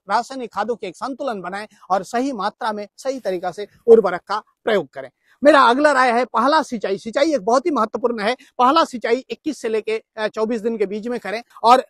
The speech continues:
खाद कैसे किस खेत में डालना है, पानी लगाने से पहले, पानी लगाने के बाद में, इसके बारे में मैं अभी चर्चा करूंगा। तो ये मेरा अगला राय है। मेरा अगला राय ये है, समुचित कीट, बीमारी तथा खरपतवार की प्रबंधन करें। और मेरा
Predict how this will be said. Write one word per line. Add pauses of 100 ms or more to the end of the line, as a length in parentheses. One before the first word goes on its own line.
(460)
खाद
कैसे
किस
खेत
में
डालना
है,
पानी
लगाने
से
पहले,
पानी
लगाने
के
बाद
में, (200)
इसके
बारे
में
मैं
अभी
चर्चा
करूंगा।
तो
ये
मेरा (100)
अगला
राय
है। (320)
मेरा
अगला
राय
ये
है,
समुचित (140)
कीट, (460)
बीमारी (140)
तथा
खरपतवार
की
प्रबंधन
करें। (280)
और
मेरा